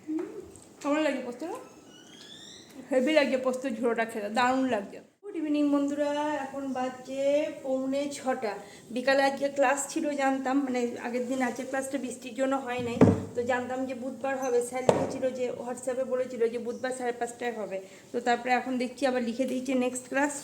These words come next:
শুক্রবার, মানে আজকে আর কোনো ক্লাস নেই শুক্রবার। তো বিকালবেলাটা বাড়িতেই থাকবো।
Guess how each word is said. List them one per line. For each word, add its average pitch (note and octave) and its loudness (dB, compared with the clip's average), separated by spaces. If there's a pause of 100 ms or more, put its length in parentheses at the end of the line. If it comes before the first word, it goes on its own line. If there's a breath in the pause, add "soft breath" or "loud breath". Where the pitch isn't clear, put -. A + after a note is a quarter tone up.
(120)
শুক্রবার, G3 -2
মানে A3 0
আজকে A3+ 0
আর A#3 0
কোনো A#3+ -4
ক্লাস A#3+ 0
নেই C#4+ 2
শুক্রবার। B3+ 0 (520 loud breath)
তো C4 2
বিকালবেলাটা C4 4
বাড়িতেই B3+ 4
থাকবো। B3+ -12